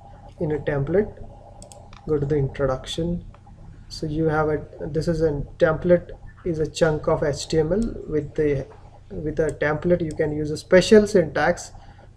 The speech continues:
leverage many Angular features. That means, so what is a template in a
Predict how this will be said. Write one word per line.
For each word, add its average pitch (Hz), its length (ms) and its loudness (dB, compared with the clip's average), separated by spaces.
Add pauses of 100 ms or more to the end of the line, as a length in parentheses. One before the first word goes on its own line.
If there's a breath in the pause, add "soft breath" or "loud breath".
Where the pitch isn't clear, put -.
leverage 165 440 4
many 151 380 2
Angular 143 500 2
features. 123 460 -10
That 139 300 -2
means, 247 260 -2 (640 soft breath)
so - 160 -10
what 190 160 4
is 233 100 6
a 233 80 4
template 185 640 2
in 185 240 2
a 175 340 2